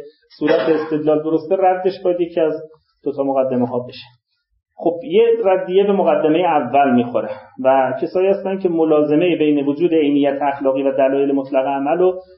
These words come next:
انکار می‌کنن. این حرف قابل تأملی. می‌گن که، اه، اینجور بعضیا فکر کردن که اگر مثلاً اخلاق امر عینی باشه، یعنی ربطی به من نداشته باشه، به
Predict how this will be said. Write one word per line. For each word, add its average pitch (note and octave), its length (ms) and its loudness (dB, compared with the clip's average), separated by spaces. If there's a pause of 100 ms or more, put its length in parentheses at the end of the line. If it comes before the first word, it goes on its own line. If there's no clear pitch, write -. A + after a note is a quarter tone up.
(140)
انکار C3 360 -2
می‌کنن. A#2 360 -6 (320)
این F#3+ 140 -6
حرف F3+ 300 -2
قابل D#3 320 -2
تأملی. A#2 500 -8
می‌گن F#3 340 -6
که، F#3+ 240 -2 (560)
اه، C3 400 -8
اینجور F3 380 -2 (180)
بعضیا F3+ 300 2
فکر F#3 180 -4
کردن C#3 380 0
که - 200 -8
اگر D3+ 240 2
مثلاً D3 560 0
اخلاق D3 440 0
امر C#3+ 220 -2
عینی C#3+ 440 2
باشه، B2 360 2 (320)
یعنی D3+ 220 -2
ربطی D3+ 420 0
به D3+ 80 0
من E3+ 300 2
نداشته D3 340 0
باشه، C3 200 -2
به C#3 60 -6